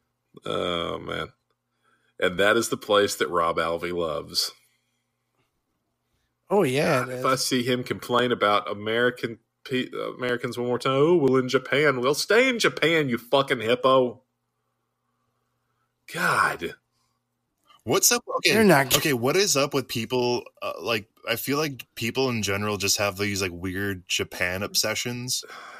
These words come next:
Speaker 3: Like, unhealthy obsessions with Japan.
Speaker 1: I don't know what it is, man. Like, I think it's interesting. Like, I'll, I love their, all their vending machine culture. That's cool.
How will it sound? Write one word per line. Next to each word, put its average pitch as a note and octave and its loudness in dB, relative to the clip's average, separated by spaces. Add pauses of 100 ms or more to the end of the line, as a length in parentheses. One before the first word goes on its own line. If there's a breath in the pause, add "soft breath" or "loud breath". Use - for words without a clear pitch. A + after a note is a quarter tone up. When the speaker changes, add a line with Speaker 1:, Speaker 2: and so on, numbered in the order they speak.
(560 loud breath)
Speaker 3:
Like, G#2 -4 (100)
unhealthy A2 -2
obsessions F2 -4
with F2 -10
Japan. F2 -8
Speaker 1:
I G#2+ 2
don't A#2 2
know G#2 2
what F#2+ 2
it F#2+ 0
is, F#2+ 0
man. G#2 -2
Like, G2 0
I F3+ 4
think G#3 -4
it's - -2
interesting. A2+ -2
Like, F#2 -2 (220)
I'll, C3 0
I A#2+ -2
love B2+ 4
their, A2 4
all A2+ 4
their A2 2
vending G#2 -2
machine F2+ -4
culture. F#2 -2
That's - 0
cool. F#2 -2